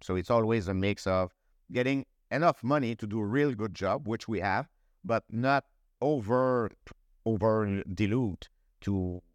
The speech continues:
you know, drill the same amount. So the beauty of what we have is at surface. So the six,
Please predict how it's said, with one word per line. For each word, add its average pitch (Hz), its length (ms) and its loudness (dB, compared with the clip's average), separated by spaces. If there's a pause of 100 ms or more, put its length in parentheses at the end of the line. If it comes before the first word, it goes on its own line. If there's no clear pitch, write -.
(120)
you 92 80 -4
know, 92 200 -2 (240)
drill 104 320 4
the 85 160 -2
same 87 260 -2
amount. 85 340 -4
So 87 240 -2
the 95 100 -2
beauty 151 360 2
of 104 160 2
what 104 220 0
we 101 100 -2
have 98 260 2
is - 280 -8
at 92 140 -2
surface. - 420 -4 (520)
So 110 120 2
the 101 120 0
six, - 340 -2